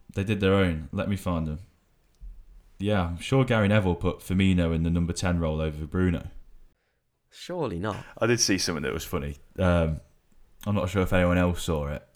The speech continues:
Speaker 1: At the weekend after United's loss to Leicester, Gary Neville was asked, wasn't he, about, well, about what was going wrong.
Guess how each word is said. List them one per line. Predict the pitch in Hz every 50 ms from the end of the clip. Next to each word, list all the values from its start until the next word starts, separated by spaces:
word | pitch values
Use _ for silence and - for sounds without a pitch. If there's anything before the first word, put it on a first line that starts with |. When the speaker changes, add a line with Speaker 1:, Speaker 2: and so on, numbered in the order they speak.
| - _ _ - -
Speaker 1:
At | 107 95
the | 104 101
weekend | 107 107 104 101 98 - 101 95 95 95
after | 98 95 92 - 98
United's | 95 92 98 95 95 - 95 90 - 95
loss | 90 90 - - -
to | 98
Leicester, | 95 95 92 - - - 78 76 73 - _ _ - - - - - - - - - - - - - - _ _ _ _ - _
Gary | - 98 95 95
Neville | 95 95 92 90 90
was | 90 90 90
asked, | 92 90 - -
wasn't | 92 90 92 85 85
he, | 80 80
about, | 73 82 82 78 62 50 - _ _ _ _ _ _ _ _ _
well, | 95 90 82 76 76
about | 73 - 82 80 -
what | 87 90 -
was | 87 85
going | - 87 82 80 82
wrong. | 85 87 78 73